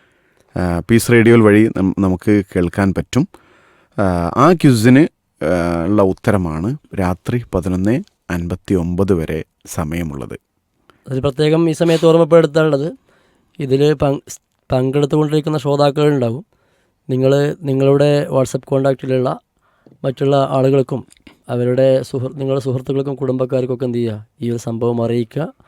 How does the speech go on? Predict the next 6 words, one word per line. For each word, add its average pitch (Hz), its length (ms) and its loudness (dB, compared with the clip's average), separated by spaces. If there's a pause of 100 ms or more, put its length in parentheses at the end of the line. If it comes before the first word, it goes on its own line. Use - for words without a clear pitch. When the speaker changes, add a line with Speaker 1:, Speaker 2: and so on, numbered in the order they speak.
(260)
Speaker 2:
അവരും 123 220 -4
ഇതിൽ 127 140 -4
പങ്കെടുക്കട്ടെ 127 960 -4
എന്ന് 139 400 0
ഓർമ്മപ്പെടുത്തുക. 110 520 -6 (420)
Speaker 1:
ഇന്ന് 156 380 8